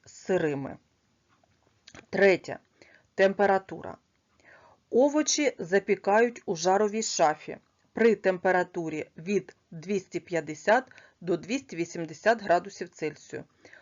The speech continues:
до утворення золотистої скоринки на поверхні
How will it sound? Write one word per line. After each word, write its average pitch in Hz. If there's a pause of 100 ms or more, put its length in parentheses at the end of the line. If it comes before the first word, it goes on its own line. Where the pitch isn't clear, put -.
(120)
до 165
утворення 254
золотистої 202
скоринки 160 (260)
на 185
поверхні 165